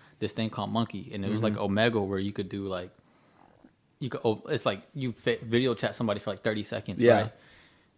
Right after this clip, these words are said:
Speaker 1: And I swear to God, it was me and my other homeboy, Asian homeboy. His name was, uh, Kyrie. His name was
Speaker 2: Yeah.
Speaker 1: Kyrie.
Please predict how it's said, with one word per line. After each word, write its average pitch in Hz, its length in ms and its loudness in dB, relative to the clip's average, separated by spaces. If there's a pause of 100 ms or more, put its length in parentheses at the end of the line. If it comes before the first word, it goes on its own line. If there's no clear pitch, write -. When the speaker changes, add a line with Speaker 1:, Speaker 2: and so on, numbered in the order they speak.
Speaker 1:
And 139 120 2
I 127 60 2
swear 135 180 2
to 123 40 4
God, 123 180 4
it 117 40 4
was 107 140 0
me 123 140 4
and 120 40 2
my 113 140 2
other 113 200 2
homeboy, 110 480 2
Asian 117 280 0
homeboy. 101 320 -4
His 107 120 -6
name 107 200 -2
was, 95 160 -10
uh, 90 400 -12 (1200)
Kyrie. 104 420 0 (240)
His 120 100 0
name 120 100 4
was 104 100 2
Speaker 2:
Yeah. 110 60 -6
Speaker 1:
Kyrie. 110 280 0